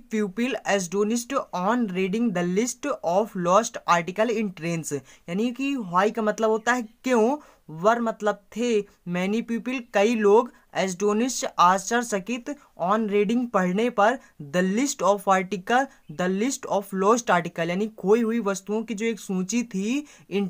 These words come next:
trains, ट्रेन में, यानी ट्रेन में खोई हुई वस्तुओं की एक जो सूची थी उसको पढ़ने पर कई लोग क्यों आश्चर्यचकित हुए। तो इसके लिए सबसे पहले क्या करना है आपको,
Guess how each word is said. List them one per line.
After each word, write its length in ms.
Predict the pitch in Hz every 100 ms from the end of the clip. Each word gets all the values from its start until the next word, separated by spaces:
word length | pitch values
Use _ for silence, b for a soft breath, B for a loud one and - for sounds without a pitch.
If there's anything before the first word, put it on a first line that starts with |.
| 180
trains, 380 | 196 220 240 - _
ट्रेन 260 | 180 185 170
में, 140 | 147 123
यानी 540 | 123 _ _ 175 240 240 _ _ _ _ _
ट्रेन 360 | 185 202 233 247
में 240 | 254 285 294 _ _
खोई 320 | 180 202 247
हुई 180 | 214 240
वस्तुओं 400 | 214 196 - 233
की 140 | 240 247
एक 180 | 240
जो 180 | 214 226
सूची 420 | 240 202 175 226 240
थी 180 | 214 240
उसको 340 | 226 - 247
पढ़ने 380 | 214 190 196 233
पर 300 | 233 269 294 b b _
कई 220 | 190 208 240
लोग 340 | 214 247 240 _
क्यों 200 | 285 277 208
आश्चर्यचकित 640 | 185 185 185 175 170 170
हुए। 220 | 151 139 127 b -
तो 60 | 208
इसके 360 | 202 185 247
लिए 140 | 247 233
सबसे 320 | 208 190 233
पहले 260 | 214 202
क्या 140 | 196 202
करना 260 | 190 185
है 80 | 185
आपको, 420 | 180 175 - 277